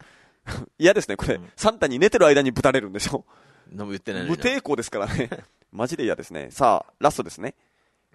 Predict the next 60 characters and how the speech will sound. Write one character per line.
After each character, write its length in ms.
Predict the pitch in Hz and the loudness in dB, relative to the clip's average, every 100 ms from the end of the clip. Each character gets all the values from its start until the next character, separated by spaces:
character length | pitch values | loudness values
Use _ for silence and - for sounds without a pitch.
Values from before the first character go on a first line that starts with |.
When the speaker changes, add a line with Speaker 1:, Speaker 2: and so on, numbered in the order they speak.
| _ | _
Speaker 1:
コ 120 | - | -2
ナ 120 | 202 208 | 0 4
カ 200 | 139 - - | 2 2 2
ペ 200 | 156 156 | 2 2
ー 40 | |
ル 100 | 147 | 4
ワ 80 | 139 | 2
ン 100 | 131 | 4
メ 120 | 180 | 2
イ 40 | |
ク 140 | 185 143 | 2 -4
に 80 | 175 | -4
さ 120 | 107 | -4
れ 100 | 113 | 0
る。 200 | - - _ - - - _ | -2 -4 _ -20 -20 -20 _
顔 260 | - 135 117 | 2 4 2
真 160 | 110 | -4
っ 20 | - | -6
白 200 | - 156 | -4 -4
な 60 | |
や 40 | 110 | -6
つ 60 | |
で 80 | 95 | -10
す 80 | - | -8
か 80 | 113 | -4
ね。 140 | 131 | -2
Speaker 2:
は 60 | 92 | -4
い。 180 | 90 - _ _ _ | -12 -20 _ _ _
Speaker 1:
な 200 | - 135 | -6 -2
ん 40 | 160 | 2
か、 120 | 156 | 2
コ 140 | - | 2
ナ 80 | 226 | 2
カ 100 | 208 | 2
ペ 160 | - 208 | 6 6
ー 40 | |
ル 80 | 226 | 6
ワ 60 | |
ン 80 | 214 | 4
を 100 | 156 | 4
覚 160 | 170 233 | 2 0
え 20 | |
て 80 | - | -2
し 100 | 233 | -4
ま 80 | 190 | -2
っ 20 | |
た 100 | 165 | -2
自 120 | 143 | -4
分 140 | 196 | -6
が 80 | 196 | 0
嫌 100 | 120 | 2
で 80 | 104 | 0
す 120 | - | -4
ね。 200 | - 139 | -6 -6
Speaker 2:
<laughs> 40 | - | -6
も 160 | 147 151 | -10 -8
う 40 | |
な 100 | 190 | -8
ん 40 | |
か、 160 | 185 | -6